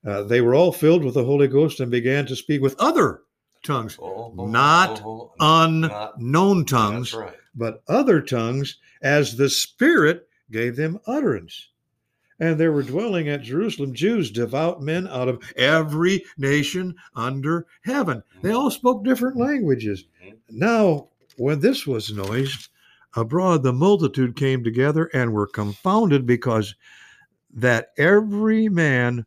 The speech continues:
Speaker 1: heard them speak in his own language.
Speaker 2: Oh, so what they were hearing
Speaker 1: Was real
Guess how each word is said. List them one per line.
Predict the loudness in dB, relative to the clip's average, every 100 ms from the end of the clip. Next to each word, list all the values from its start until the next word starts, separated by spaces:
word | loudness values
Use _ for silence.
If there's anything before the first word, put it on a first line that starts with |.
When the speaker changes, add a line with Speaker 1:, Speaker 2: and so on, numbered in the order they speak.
| _
Speaker 1:
heard | _ -2 2 6 4 2 -2
them | -6 0 2 2 2 0 0 0 -4 _ _ _ _ _ _ _ -14
speak | -12 0 4 4 2 -4 -4
in | -2
his | 0 0 0 -4 -14 _ -4
own | 0 2 4 4 2 0 -2 -2 -4 -8 _ _ _ _ _ _ _ -14
language. | -10 -8 -8 -10 -12 -12 -12 -14
Speaker 2:
Oh, | -14 -14 -14 -16 -16 -18 -18
so |
what | -16 -16 -18 _
they | -10 -8
were | -10 -12 -10
hearing | -6 -4 -6 -8 -14 -20 _ _ _ -2
Speaker 1:
Was | 2 2 2 -2 -8 _
real | 0 4 6 6 6 4 0